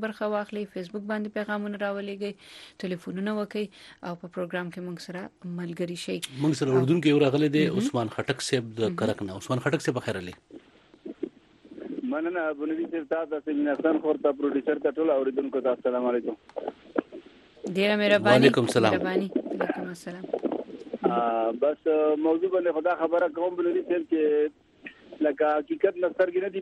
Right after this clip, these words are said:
Speaker 3: پټول، بالکل دغه خبرې کیږي که نه، ځکه چې موږ خبرونو کې اورو، نو چې دا کیسونه کیږي، خو لکه دا زیاتېږي، کمیږي نه. وجه دا ده چې، آه، زما په خیال کې خو یو خو زمونږ که څه کم کیس راپور شي، نو هغه بیا عدالتي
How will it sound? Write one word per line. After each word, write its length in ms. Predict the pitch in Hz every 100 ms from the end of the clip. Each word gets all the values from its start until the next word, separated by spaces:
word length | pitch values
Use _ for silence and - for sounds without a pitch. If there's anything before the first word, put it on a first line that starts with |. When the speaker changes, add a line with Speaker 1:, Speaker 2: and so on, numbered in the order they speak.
| 185
Speaker 3:
پټول، 340 | 170 170 170 175
بالکل 240 | 165 170
دغه 200 | 170 170 151
خبرې 280 | 156 165 170 -
کیږي 260 | 196 170 156
که 80 |
نه، 100 | 156 156
ځکه 140 | 156 151
چې 60 | 143 151
موږ 300 | 156 151 139
خبرونو 280 | 147 156 160 143
کې 80 | 151
اورو، 280 | 156 151 147 143 - _ - - - - - 131
نو 100 | 139 143 143 143
چې 80 | - 139
دا 100 | 147 143 143 131 135
کیسونه 300 | 143 156 147
کیږي، 360 | 160 151 151
خو 80 | 143 160
لکه 160 | 165 160
دا 80 | 196
زیاتېږي، 560 | 185 185 175 208 196 196
کمیږي 400 | 180 175 190 175 175
نه. 80 | 180 165 165
وجه 220 | 185 180 180
دا 100 | 185
ده 120 | 185 175
چې، 120 | 165 165 151 - - - - 143
آه، 160 | 143 143
زما 200 | 160 180
په 200 | 196 185
خیال 160 | - 175 170
کې 60 | 160
خو 120 | 160 180
یو 60 | 180
خو 100 | 180 180 175 170
زمونږ 220 | 165 180 175 160
که 120 | 165
څه 80 | - 170 160
کم 100 | 180 180 -
کیس 260 | 175 - 175 165
راپور 280 | 165 - 175 165
شي، 180 | 175 175 165
نو 120 | 156
هغه 240 | 151 156 165 165
بیا 160 | 160 156 156 151
عدالتي 420 | 151 151 151 -